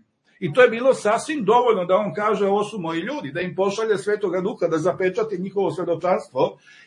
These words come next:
I oni takođe nisu puno pričali o jezicima, o isceljenjima, o tim stvarima. Nije bilo, to je to tema njihovog doba.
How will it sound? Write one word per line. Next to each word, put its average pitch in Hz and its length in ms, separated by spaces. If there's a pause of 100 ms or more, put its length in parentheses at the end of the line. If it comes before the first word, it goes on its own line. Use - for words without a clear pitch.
I 220 120
oni 233 340
takođe 202 580
nisu 180 280
puno 196 260
pričali 160 460
o 147 40
jezicima, 175 640
o 147 140
isceljenjima, 160 720 (420)
o 165 120
tim 233 220
stvarima. 170 540
Nije 202 240
bilo, 196 460
to 180 100
je 180 220
to 196 340
tema 180 480
njihovog 156 560
doba. 175 360